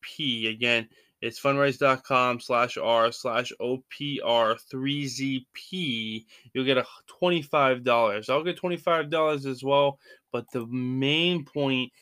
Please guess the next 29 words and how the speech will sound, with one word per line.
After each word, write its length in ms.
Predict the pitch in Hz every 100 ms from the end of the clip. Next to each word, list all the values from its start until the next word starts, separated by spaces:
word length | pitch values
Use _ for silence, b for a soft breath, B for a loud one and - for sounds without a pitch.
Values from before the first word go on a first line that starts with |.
| b b 127 _ _
is 520 | 127 147 147 143 131 - _ -
that 320 | 123 123 117
you're 120 | 117
gonna 200 | 127 139
be 160 | 131 135
setting 420 | 123 135 123 123
up 220 | 120 117 - 113
a 160 | 123
real 840 | 120 120 120 123 131 131 131 127 - _ _ _ _ _ -
awesome 760 | 113 127 131 - 143 131 127 123
real 240 | 135 135
estate 400 | 127 - 131 120
portfolio 800 | - 120 - 120 120 123 113 113
risk 460 | 131 127 - - - _ _ _ -
fee. 100 | 131
You 160 | 113
don't 120 | 117 120
have 120 | 123
to 80 | 143
worry 220 | 147 156
about 260 | 151 156
the 60 | - -
tenants. 540 | 165 165 165 147 - b b b
You 100 | 127
don't 140 | 131
have 200 | 131 127
to 120 | - 127
worry 400 | 123 131 135 139
about 500 | 127 131 123 117